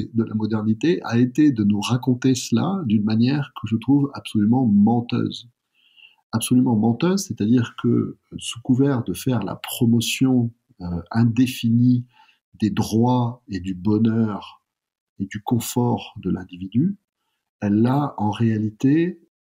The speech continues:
continuellement affaibli. Elle l'a continuellement affaibli en l'isolant,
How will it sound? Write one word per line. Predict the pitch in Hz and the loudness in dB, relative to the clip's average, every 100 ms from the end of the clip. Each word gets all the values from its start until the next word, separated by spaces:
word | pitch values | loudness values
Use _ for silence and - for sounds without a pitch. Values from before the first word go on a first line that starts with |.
| _ _ _ _ _ _ - | _ _ _ _ _ _ -4
continuellement | - 170 - 127 127 117 123 143 - | 0 0 0 2 2 4 2 0 -2
affaibli. | 117 117 113 101 101 - _ _ _ _ _ | -4 -2 -2 -2 -4 -8 _ _ _ _ _
Elle | - 107 | -4 0
l'a | 117 | 0
continuellement | 117 165 143 151 139 135 127 | 0 -2 0 0 2 0 -2
affaibli | - 120 - 120 131 175 - | -4 -4 0 0 0 0 -2
en | 107 110 | -2 2
l'isolant, | 110 127 156 131 123 110 104 - | 4 4 2 2 2 2 0 -8